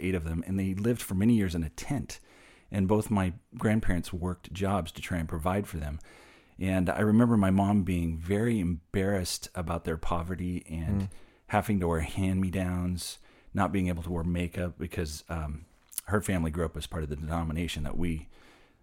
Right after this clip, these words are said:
Speaker 1: adopted as I was a child. Um, when they met, my mom, I think, saw my dad as a hardworking man that could take her away from poverty and provide some stability.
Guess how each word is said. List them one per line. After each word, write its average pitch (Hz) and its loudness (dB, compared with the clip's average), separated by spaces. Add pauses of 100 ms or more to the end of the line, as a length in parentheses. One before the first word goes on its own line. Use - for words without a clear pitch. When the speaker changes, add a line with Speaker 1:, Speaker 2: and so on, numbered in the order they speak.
(180)
Speaker 1:
adopted 78 0
as 76 -4
I 80 -2
was 69 -4
a 69 -10
child. 73 -12 (760)
Um, 90 4 (1500)
when 123 10
they 120 12
met, 110 8
my 107 6
mom, 110 6
I 101 0
think, 101 0
saw 104 0
my 98 2
dad 95 4
as 95 -2
a 92 -2
hardworking 92 -2 (220)
man 98 2
that - -2
could 85 -4
take 95 -2
her 98 0
away 87 0
from 85 -6
poverty 92 0
and 82 0
provide 85 0
some 85 -4
stability. 92 -2